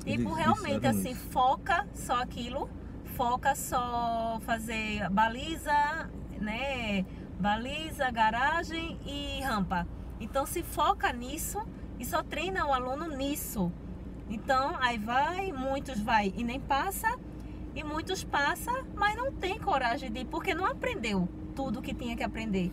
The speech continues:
Speaker 1: Pronto,
Speaker 2: Não
Speaker 1: é
Speaker 2: aprendeu.
Speaker 1: agora nesse ganchinho de tudo que não tinha, tudo que tinha que aprender, gente, é que, é, se depara com a questão de pegar prática. Tu achas que tu ia, tu ias pegar prática do jeito que tu estavas?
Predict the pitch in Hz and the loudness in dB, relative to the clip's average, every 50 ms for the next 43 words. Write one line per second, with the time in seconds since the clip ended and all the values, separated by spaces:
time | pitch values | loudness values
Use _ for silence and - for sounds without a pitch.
0 | - - - - - 104 101 92 90 92 110 - - - - 113 117 113 113 107 | -2 -6 -6 -2 0 2 2 4 4 2 2 0 -2 -2 0 2 4 4 4 4
1 | 101 110 117 113 113 117 123 123 - - 127 123 110 120 117 113 110 - - - | 4 4 4 4 4 4 4 4 4 2 0 2 6 8 8 8 6 4 0 2
2 | - 117 123 175 123 120 - - - - 98 185 - - - - 160 113 - - | 6 6 8 8 6 4 0 -2 -4 -4 -4 -4 -4 -2 2 4 6 6 4 2
3 | - 107 98 - - 95 92 - - - - - 95 90 - 98 95 - - 107 | 0 -2 -2 -2 -2 -4 -6 -6 -8 -8 -6 -4 -4 -4 -2 -4 -4 -2 0 0
4 | 107 101 92 92 110 123 123 110 92 92 85 73 69 - - - - - - - | 2 2 2 2 4 4 2 2 0 -2 -2 -4 -4 -6 -10 -10 -10 -10 -10 -10
5 | - - - - - - - - 117 120 117 - - 139 131 131 139 143 - - | -10 -10 -10 -10 -10 -6 0 4 4 4 6 6 6 6 6 6 4 2 -2 -8
6 | - - - - - - 123 123 120 120 117 - - - - - - - - 151 | -10 -10 -10 -10 -4 0 2 2 4 2 2 0 -4 -8 -10 -10 -6 -2 0 2
7 | 139 151 135 - - - 123 123 131 135 135 117 104 - - - - - 120 120 | 4 4 4 2 0 2 6 8 8 8 8 6 2 -2 -6 -8 -2 2 4 4
8 | 123 120 - 127 113 - - - 117 120 120 123 120 - 123 120 104 117 113 - | 4 6 4 2 2 2 2 2 4 4 4 2 2 0 0 2 2 0 0 -2
9 | - - 85 82 - - - - - - - - - - - - - - - - | -2 -2 -2 -2 -2 -6 -8 -8 -8 -10 -10 -10 -10 -10 -8 -8 -8 -8 -8 -10
10 | - - - - - - - - - - - - 330 - 165 147 - 160 139 - | -8 -8 -10 -10 -10 -10 -10 -10 -10 -4 2 6 8 8 8 6 4 0 -4 -4
11 | - - - - 185 170 156 151 151 147 131 - - 165 151 156 151 147 147 139 | -6 -2 2 4 6 6 6 4 2 0 -2 -2 -2 0 0 2 2 2 2 2
12 | - - 131 120 135 147 - - 113 110 107 107 - - - 104 - - - - | 4 4 6 6 6 4 4 2 2 2 2 2 0 -4 -4 -4 -4 -6 -8 -10
13 | - - - - - - - - - - - 143 139 131 117 135 135 - - 147 | -10 -10 -10 -10 -10 -10 -10 -10 -8 -4 0 2 2 4 4 4 4 2 0 -2
14 | - - 135 - - - 107 107 107 135 139 - - - | -2 -2 -2 -2 0 0 0 0 0 -2 -4 -4 -6 -8